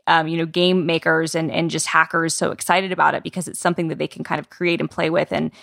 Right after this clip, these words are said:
and immediately see results on and know that it's going to be able to be used by a significant portion of, um, the public. Whereas even with, uh, you know, I,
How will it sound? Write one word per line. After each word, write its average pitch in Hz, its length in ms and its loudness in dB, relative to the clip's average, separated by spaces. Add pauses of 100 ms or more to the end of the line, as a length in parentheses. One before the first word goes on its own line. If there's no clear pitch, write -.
(220)
and 175 120 0
immediately 170 400 0
see 175 200 -6
results 165 380 0
on 165 140 2
and 170 160 -2
know 190 240 2
that 165 160 -4
it's - 160 -8
going 170 180 0
to 165 60 -2
be 160 120 0
able 160 140 2
to 165 60 -2
be 156 260 -6
used 175 640 -2
by 143 140 4
a 165 60 0
significant 170 560 -2
portion 151 540 -2 (400)
of, 156 400 0
um, 135 240 2
the - 80 -8
public. - 580 0 (300)
Whereas 165 720 0
even 202 380 2
with, 156 320 0 (100)
uh, - 260 -8
you 190 140 -8
know, 175 100 2
I, 170 160 4